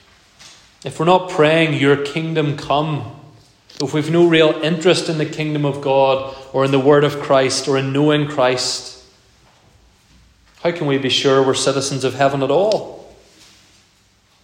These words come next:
Patriotic citizens show it. There's already a Union flag flying above the doorstep of one of our neighbours, uh, I assume ahead of the coronation.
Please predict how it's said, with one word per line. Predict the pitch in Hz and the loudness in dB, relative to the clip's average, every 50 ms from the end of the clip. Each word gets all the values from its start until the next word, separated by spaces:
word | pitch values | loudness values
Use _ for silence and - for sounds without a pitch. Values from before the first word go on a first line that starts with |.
| _ _ _ _ _ _ _ _ _ _ _ _ _ _ _ _ _ _ _ _ _ _ _ _ _ - _ _ | _ _ _ _ _ _ _ _ _ _ _ _ _ _ _ _ _ _ _ _ _ _ _ _ _ -20 _ _
Patriotic | - 165 160 160 156 147 143 143 139 135 - | -6 -4 -4 0 2 4 4 4 2 -2 -2
citizens | - 156 143 147 143 - - 143 139 135 127 - - - - - - - - - _ _ _ _ | -2 -2 -2 -2 -2 -4 -4 -4 -4 -4 -2 -4 -4 -4 -6 -8 -10 -16 -20 -20 _ _ _ _
show | - - - - 135 143 165 | -12 -10 -6 -2 0 0 0
it. | 160 160 - - - - - - - - _ _ _ _ _ _ _ _ _ _ _ _ _ _ _ _ _ _ _ _ _ | 0 -2 -6 -10 -14 -16 -20 -20 -20 -20 _ _ _ _ _ _ _ _ _ _ _ _ _ _ _ _ _ _ _ _ _
There's | - 110 - | -8 -4 0
already | 151 147 143 139 139 143 | 2 4 4 4 4 4
a | 135 135 | 2 2
Union | 135 139 139 143 143 139 135 | 2 0 0 0 0 -2 -2
flag | - - - 131 127 135 143 151 151 143 - - - - | -4 -4 0 2 4 4 4 4 2 2 -2 -8 -12 -12
flying | - - - 139 135 139 143 143 | -14 -6 -2 -2 0 0 0 0
above | 139 127 135 135 143 147 139 - - | 0 2 4 4 4 2 0 -6 -10
the | - | -6
doorstep | - 135 147 151 139 - - 156 151 156 151 | -2 0 0 0 0 0 2 4 4 4 2
of | - 139 117 | 0 -4 -4
one | 127 135 135 | -2 -2 0
of | 127 | 0
our | 127 123 123 | 0 0 2
neighbours, | 123 135 139 160 170 160 151 - - - - - - - | 0 0 2 2 2 2 2 0 -2 -2 -4 -8 -10 -10
uh, | 135 123 117 117 - | -8 -6 -6 -4 -4
I | 117 | -4
assume | 120 120 - - 147 139 139 | -4 -4 -4 -4 -4 -4 -2
ahead | 135 127 135 135 147 | -2 0 2 2 2
of | 139 131 - | 0 -4 -8
the | 131 | -6
coronation. | - 143 139 127 123 120 127 143 - - 175 165 160 - - - | -2 0 0 0 0 0 -2 -2 -2 -2 -4 -4 -6 -8 -12 -16